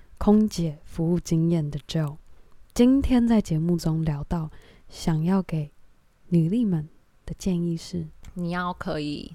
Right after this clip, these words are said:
Speaker 2: 真的就放宽心，
Speaker 1: 嗯哼。
Speaker 2: 嗯，可以从过错中去得到教训，然后呢，去让自己更好。那同时间，如果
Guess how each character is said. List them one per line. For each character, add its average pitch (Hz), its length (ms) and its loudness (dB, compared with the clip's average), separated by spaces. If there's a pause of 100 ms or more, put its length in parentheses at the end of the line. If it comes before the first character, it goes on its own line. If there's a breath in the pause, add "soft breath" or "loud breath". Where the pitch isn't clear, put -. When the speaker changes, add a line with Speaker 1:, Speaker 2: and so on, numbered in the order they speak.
Speaker 2:
真 185 140 -8
的 175 80 -8
就 175 120 -8
放 160 260 -10
宽 180 260 -12
心， - 220 -14 (240 loud breath)
Speaker 1:
嗯 208 80 -18
哼。 180 140 -20 (540 loud breath)
Speaker 2:
嗯， 170 640 -6
可 302 140 0
以 262 100 0
从 170 360 -6 (200)
过 240 180 2
错 202 260 -8
中 170 300 -6
去 185 380 -10
得 160 160 -6
到 - 280 -4 (140)
教 175 220 0
训， - 220 -10 (260)
然 156 100 -10
后 165 220 -10
呢， 151 160 -10
去 - 160 -10
让 180 200 -2
自 - 100 -12
己 175 180 -10 (100)
更 233 220 -2
好。 - 260 -14 (720 soft breath)
那 185 300 -4
同 175 220 -4
时 190 140 -6
间， 185 260 -6
如 185 180 -6
果 175 340 -4